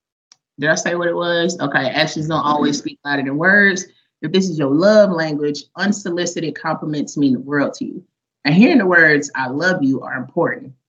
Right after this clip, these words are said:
Hearing the reasons behind that love sends your spirit skyward. Insults can leave you shattered and not easily forgotten. You thrive on hearing kind, encouraging words that build you up.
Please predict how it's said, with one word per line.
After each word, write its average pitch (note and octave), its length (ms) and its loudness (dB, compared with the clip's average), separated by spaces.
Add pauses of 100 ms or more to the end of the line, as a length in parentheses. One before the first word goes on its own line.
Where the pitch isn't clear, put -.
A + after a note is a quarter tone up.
(160)
Hearing D3+ 180 4
the C3 80 2
reasons B2+ 380 0
behind A3+ 640 2
that B2+ 160 -8
love B2+ 320 -8
sends B2+ 260 -6
your B2 140 -14
spirit - 440 -12
skyward. - 540 -4 (520)
Insults A3+ 480 2
can F#3 180 -4
leave D#3 180 -2
you C3+ 80 -2
shattered F3 600 0 (180)
and C3+ 240 0
not D3 280 0
easily B2+ 380 -6
forgotten. - 640 -10 (220)
You D3+ 100 -4
thrive F#3+ 400 4
on F3 120 -2
hearing E3 280 -4
kind, D#3 260 0
encouraging C#3 520 -2
words A#2+ 260 -4
that - 140 -18
build - 240 -8
you F2 140 -6
up. - 260 -10